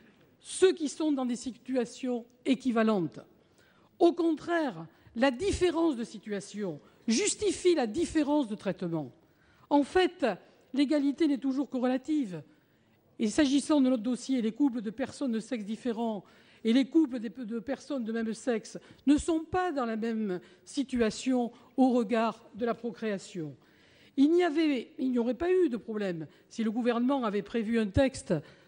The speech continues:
seulement sur l'union civile, qui aurait créé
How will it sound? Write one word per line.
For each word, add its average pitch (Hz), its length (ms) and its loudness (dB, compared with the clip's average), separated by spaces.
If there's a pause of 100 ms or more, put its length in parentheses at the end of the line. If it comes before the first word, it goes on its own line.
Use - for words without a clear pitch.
(120)
seulement 294 480 4
sur 233 180 -8
l'union 226 260 0
civile, 269 600 0 (280)
qui 202 60 -4
aurait 208 200 0
créé 233 520 0